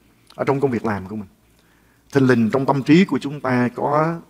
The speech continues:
hình ảnh của một anh chị em nào đó nó xuất hiện trong tâm trí của mình.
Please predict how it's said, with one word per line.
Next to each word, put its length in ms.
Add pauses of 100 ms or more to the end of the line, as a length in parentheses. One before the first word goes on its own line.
(120)
hình 120
ảnh 180
của 100
một 140
anh 160
chị 180
em 180
nào 80
đó 120
nó 100
xuất 180
hiện 220
trong 120
tâm 120
trí 140
của 80
mình. 140